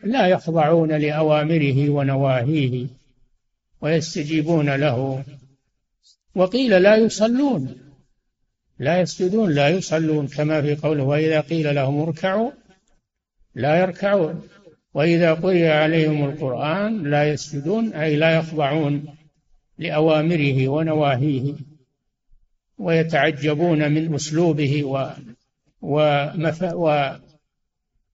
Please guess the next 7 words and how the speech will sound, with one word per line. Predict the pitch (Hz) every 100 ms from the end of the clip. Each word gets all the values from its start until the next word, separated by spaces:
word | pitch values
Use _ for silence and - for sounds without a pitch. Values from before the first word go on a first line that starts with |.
| _
يتعجبون | 127 147 139 135 143 147 147 156 156 180 156 151
من | 156 156 185 160
أسلوبه | 147 151 175 156 156 156
ومضامينه | 147 147 143 147 151 190 156 151 139 147 190 147 _ _ _ _ _ -
التي | 117 127 160 160 160 170
احتوى | 165 - 165 151
عليها. | 135 151 165 147 147